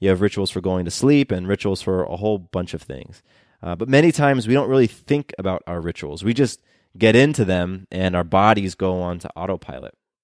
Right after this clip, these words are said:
But when we are being intentional about our rituals, then we have a major opportunity to influence ourselves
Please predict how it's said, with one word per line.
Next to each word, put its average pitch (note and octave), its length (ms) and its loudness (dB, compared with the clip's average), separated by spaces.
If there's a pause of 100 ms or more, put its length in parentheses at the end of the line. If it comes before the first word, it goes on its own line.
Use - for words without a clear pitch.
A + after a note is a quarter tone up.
(580)
But C#3 400 4
when A#2 220 4
we C#3 180 8
are D3 160 8
being C#3+ 420 4
intentional B2+ 960 -2
about F#2 260 0
our F2 100 0
rituals, D#2 540 -10 (340)
then G#2+ 140 0
we A#2 120 2
have A#2 580 2
a G#2 160 -4
major C#3 800 -2
opportunity B2+ 840 2 (400)
to - 180 -14
influence F3 540 4
ourselves F2+ 760 0